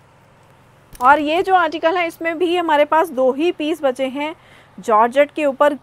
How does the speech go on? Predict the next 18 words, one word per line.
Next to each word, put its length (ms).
जिसको 460
भी 280
दिखाओ 680
एक 340
नज़र 360
में 120
पसंद 360
आ 80
जाते 260
हैं। 200
Only 340
two 200
pieces 320
are 140
available 540
with 240
lining 440
है, 260